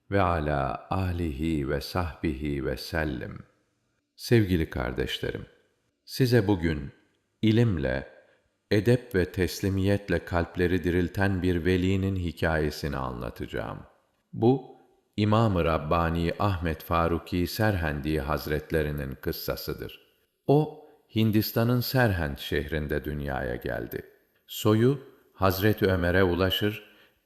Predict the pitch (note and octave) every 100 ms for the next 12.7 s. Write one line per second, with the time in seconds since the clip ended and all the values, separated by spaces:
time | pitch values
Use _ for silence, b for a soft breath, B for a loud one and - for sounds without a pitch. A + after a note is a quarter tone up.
0 | _ G#2 G#2 G#2 A#2 G2 D2 D2 - F#2
1 | E2+ F#2 F2 E2+ - A#2+ D#2 C2+ - D2
2 | C#2 C2+ B1 C2 B1+ - _ _ b b
3 | b b A#2 B2 C3 A2 B2 C3+ - D#2+
4 | D2 - D#2+ - - G2+ F2+ F#2+ G#2 G2+
5 | D2 C#2+ C#2 C2 C2 C#2+ - - b b
6 | b b - G#2+ C#3+ - G2 F#2 G2 -
7 | A#2 G2+ G2+ G2 F#2+ F#2+ F#2+ F#2+ D#2+ F#2
8 | C#3+ - - G#2 F2+ F2 F2 D#2+ C#2+ C2+
9 | - - B1+ B1 C2+ A#1 A#1 A#1 - -
10 | - - _ _ _ _ - G2+ A2 A#2
11 | B2 C3 D3+ G#2 F2 A#2 - E2+ E2+ E2+
12 | E2+ E2+ F2+ - G2 G#2+ B2+